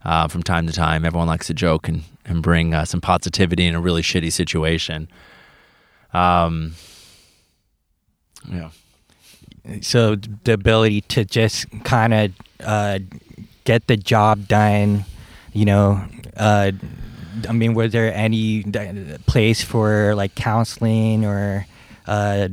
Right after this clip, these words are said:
Speaker 2: the ability to, like, kinda step back and, like, kinda have a, a reprieve, or it was just, like,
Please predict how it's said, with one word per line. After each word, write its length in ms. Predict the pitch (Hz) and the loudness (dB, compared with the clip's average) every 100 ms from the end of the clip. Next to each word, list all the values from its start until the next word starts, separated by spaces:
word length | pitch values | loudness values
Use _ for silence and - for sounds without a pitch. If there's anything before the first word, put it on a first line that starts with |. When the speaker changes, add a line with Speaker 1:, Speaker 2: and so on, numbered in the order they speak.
| - | -4
Speaker 2:
the 60 | |
ability 460 | 107 104 104 107 104 | -2 2 2 2 0
to, 180 | - 113 | 0 2
like, 260 | 101 101 | 2 2
kinda 360 | - 110 104 101 98 _ _ - _ - - | 0 2 4 2 -2 _ _ -20 _ -20 -18
step 380 | - - 107 104 | -10 -2 0 0
back 360 | - 101 110 - | 0 2 2 0
and, 160 | 104 101 | -2 -2
like, 340 | 101 95 95 | -2 -4 -6
kinda 380 | 104 107 101 95 | -4 0 0 -2
have 240 | 113 110 | -2 0
a, 200 | 101 101 | 2 0
a 720 | 90 104 101 98 101 92 - | -2 -2 -2 -2 -2 -4 -8
reprieve, 800 | 90 107 101 - 170 175 180 170 | -4 -2 0 0 2 2 2 2
or 120 | 143 117 | 2 2
it 80 | 107 | 0
was 100 | 107 | 0
just, 200 | 117 - | -2 2
like, 220 | 110 | 0